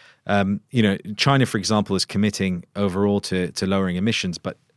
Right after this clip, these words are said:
at a much longer horizon than, say, other countries, but is understanding that it, it needs to be going that direction. And, and most, if we, if we look at all the language at the moment coming out of many, many nations, including the U S, which wasn't the case until Joe Biden became president,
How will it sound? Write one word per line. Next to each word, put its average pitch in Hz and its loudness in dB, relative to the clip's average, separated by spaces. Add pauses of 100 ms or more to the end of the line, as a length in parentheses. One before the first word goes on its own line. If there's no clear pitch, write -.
(120)
at 110 0
a - 2
much 110 -2
longer 101 0
horizon 92 -2
than, 85 -6
say, 90 -6
other 90 -8
countries, - -10 (360)
but 101 0
is 92 0
understanding 98 0
that 87 -2
it, - -10
it 92 -6
needs 95 0
to - -8
be 87 -8
going 95 -4
that 82 -6
direction. - -6 (320)
And, 98 -4
and 101 0
most, 127 4 (240)
if - -12
we, 113 2
if - -10
we 113 2
look 120 2
at 131 0
all 123 2
the 107 2
language 107 2
at - -8
the 95 -6
moment 92 -2 (240)
coming 104 0
out 98 0
of 92 -6
many, 104 2
many 95 0
nations, 101 -2
including 107 0
the 90 -2
U 98 2
S, 82 -2
which - -12
wasn't 87 -8
the 69 -12
case - -4 (220)
until 87 -8
Joe 90 -6
Biden 104 0
became 80 -10
president, 82 -12